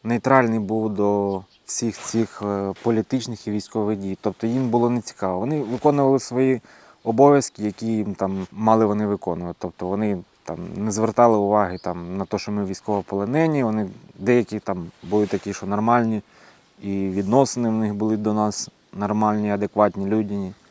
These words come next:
Були такі періоди, коли нам дозволяли читати книжки. Зрозуміло, що нам не дадуть ніякі книжки, таких там закордонних письменників. Читали їхніх авторів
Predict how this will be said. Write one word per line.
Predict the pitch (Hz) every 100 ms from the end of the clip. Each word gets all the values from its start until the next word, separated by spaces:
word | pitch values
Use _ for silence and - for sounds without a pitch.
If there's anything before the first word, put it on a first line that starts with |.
| -
Були | 123 156
такі | 151 135 127
періоди, | - 123 123 107
коли | - 101
нам | 101 98
дозволяли | 92 95 98 98 95
читати | - 98 87
книжки. | 85 90 - - 80 - - 95
Зрозуміло, | 98 107 117 123 107
що | 87 82
нам | 87 87 87 87 87
не | 95
дадуть | 98 101 104
ніякі | 95 98 90
книжки, | - - 98 - 113
таких | 92 - 90
там | - 87 90 87 -
закордонних | 87 92 - 92 117 113 101
письменників. | - - 101 98 98 92 - 90 - -
Читали | - - 151 147
їхніх | 123 123 - 110 -
авторів | 113 - 104 101